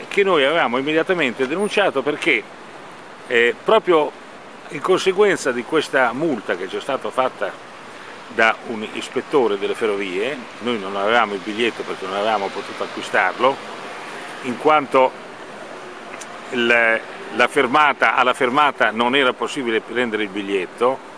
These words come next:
e, e, è tutto documentato. Siamo andati a vedere come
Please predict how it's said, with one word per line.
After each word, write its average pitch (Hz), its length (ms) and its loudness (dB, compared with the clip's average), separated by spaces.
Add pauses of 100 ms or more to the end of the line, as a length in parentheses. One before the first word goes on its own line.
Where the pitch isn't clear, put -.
(1200)
e, 127 200 2
e, 104 200 0 (180)
è - 160 -6
tutto 151 240 -2
documentato. 214 720 0 (1160)
Siamo 247 240 4
andati 202 340 4
a 147 60 4
vedere 139 600 4 (1400)
come 147 380 0